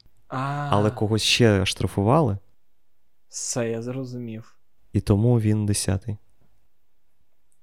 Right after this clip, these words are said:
Speaker 1: Зрозумів. Ну, та, make sense. Але менше з тим.
Speaker 2: Коротше,
Speaker 1: Цей
Speaker 2: гр-, гран-прі штрафів.
Speaker 1: Та, гран-прі штрафів, гран-прі виїздів за межі траси і менше з-,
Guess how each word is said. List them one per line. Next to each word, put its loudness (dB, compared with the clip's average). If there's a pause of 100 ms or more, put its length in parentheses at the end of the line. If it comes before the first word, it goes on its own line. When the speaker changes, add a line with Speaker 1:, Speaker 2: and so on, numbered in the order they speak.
Speaker 1:
Зрозумів. -10
Ну, -8
та, -6
make -10 (120)
sense. -14 (760)
Але 0 (140)
менше -6
з -12
тим. -16 (580)
Speaker 2:
Коротше, -2
Speaker 1:
Цей 2
Speaker 2:
гр-, -6
гран-прі -6
штрафів. -12 (160)
Speaker 1:
Та, -2
гран-прі -8
штрафів, -6
гран-прі -4
виїздів -4
за -6
межі -6
траси -8
і -10
менше -10
з-, -16